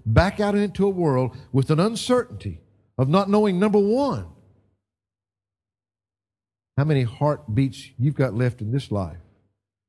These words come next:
Number two, whether or not, whether or not you'll be in a position, just because God's Holy Spirit is dealing with you now, it doesn't mean that he'll always be there.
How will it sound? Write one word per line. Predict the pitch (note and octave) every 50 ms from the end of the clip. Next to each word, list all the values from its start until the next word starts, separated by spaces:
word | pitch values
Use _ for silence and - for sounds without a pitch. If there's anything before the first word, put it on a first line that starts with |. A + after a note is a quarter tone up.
| _ -
Number | A#2 C3 D3+ C#3 B2
two, | - - D#3+ D3 A2 F2 - - _ _ _ _ _ _ _ _ _ _ _ _ _ _ _ _ _ _ _ _ _ _ _
whether | - B2+ C3 C3 C3
or | C3+
not, | C#3+ C3+ G#2+ E2+ - - - - - _ _ _ _ _ _ _ _ _ _ _ _ _ _ _ _ _ -
whether | D3 D#3 D3+ D#3+
or | D#3+ D#3+
not | F3 D3 F#2+ E2 - - _ _ _ _ _ _ _ _ _ _ _ _ _ _ _ _
you'll | - A2
be | G2+ G#2 C3 C#3
in | C3+
a | C3+
position, | - C3+ B2+ A#2 C#3 B2+ - - G2 F#2+
just | F#2 G2+ D3+ D3 - -
because | E3 - - D#3+ E3 E3+ E3 E3 D3 C3 - - _ _ _ _ _ _ _ _ _ _ _ -
God's | C#3 C#3+ D#3 - -
Holy | B2+ D3+ D#3 C#3+ C3
Spirit | A#2+ - - D3 C#3+ C#3 B2+
is | A#2+ G#2+
dealing | - C#3 C#3+ C#3+ D3 C3+
with | C3 C3+ B2+ -
you | - C3
now, | B2+ C#3 C#3+ B2 G2 - - - _ _ _ _ _ _ _ _ _ _ _ _ _ _ _ _ _ _ _ _ _ _ _ _ _ _ _ _ _ _ _ _ _ -
it | G#2+ G2
doesn't | C3+ C#3 B2 C#3 C3
mean | C3+ C#3+ B2+
that | A2 G2+
he'll | G#2+ G#2+ A2
always | A2+ A#2 A#2 A2+ A2+ A2+ G2
be | - B2 A#2+
there. | G#2+ F2 E2+ F2 G2 -